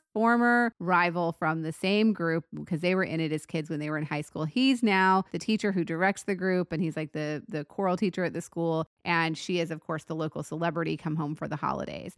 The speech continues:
So their solution to this, 'cause he is not gonna let the niece, whose name is, um, Megan, he's not gonna let Megan into the group. She's gonna create her own group. So they audition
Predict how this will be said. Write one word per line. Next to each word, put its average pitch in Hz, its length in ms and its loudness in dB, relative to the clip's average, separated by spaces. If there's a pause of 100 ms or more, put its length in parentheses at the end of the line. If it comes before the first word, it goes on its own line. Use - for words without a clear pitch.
So 175 560 2
their 254 260 2
solution 285 560 2
to 208 100 0
this, 160 180 0
'cause 185 140 -2
he 208 80 4
is 165 120 0
not 180 340 4
gonna 196 200 -2
let 175 220 0
the 175 80 -4
niece, 147 320 -4
whose 165 160 -2
name 156 220 -2
is, 156 500 -2
um, 151 480 -2 (380)
Megan, 165 520 2 (380)
he's 202 120 2
not 220 120 2
gonna 240 140 2
let 226 200 4
Megan 190 300 2
into 180 200 2
the 170 120 0
group. 147 380 -2 (100)
She's 277 220 -8
gonna 247 180 2
create 185 360 0
her 220 240 0 (160)
own 175 340 0
group. - 380 -10
So - 100 -6
they 240 160 4
audition 226 640 2